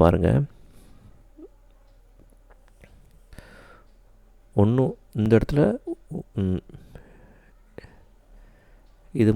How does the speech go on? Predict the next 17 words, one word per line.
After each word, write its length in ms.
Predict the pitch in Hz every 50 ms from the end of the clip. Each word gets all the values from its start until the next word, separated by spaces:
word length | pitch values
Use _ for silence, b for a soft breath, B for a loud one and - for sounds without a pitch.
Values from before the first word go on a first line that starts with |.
| 107 107
மட்டும் 340 | 107 - _ - 139 123
இருந்துச்சுன்னா 400 | 113 104 101 - - 113 117 135 170 -
அது 100 | 113 113 - -
first 280 | - 95 - - - 120
and 140 | 104 - -
second 260 | 95 - 98 95 95 - 90
type-ல 380 | - - - - 92 82 85
வந்துரும். 340 | 82 80 - - 98 135 156 - b b b b b b b b b b
இப்ப 180 | - - 110 104 101 101
மேல 280 | 104 113 113 113 104 90 92
ஒண்ணு 260 | 92 98 104 110 104 92
வந்திருக்கு, 360 | 85 80 - - - - - - b b b b b b b b b b b b b b b b - - _ _ _ _ _ _ _ _ _ _ _ _ _ _ _ _ _ _ _ _ _ _ _ _ - _ _ _ _ _ _ _ _ - - - - - 101
ஒண்ணு 240 | 101 101 104 101 98
மட்டும் 220 | 95 - - 90 82
வந்திருக்கு. 300 | - - - - - - - _ - B B B B B B B B B B -
அப்ப 100 | - 120 107 98 95
என்ன 120 | 117 123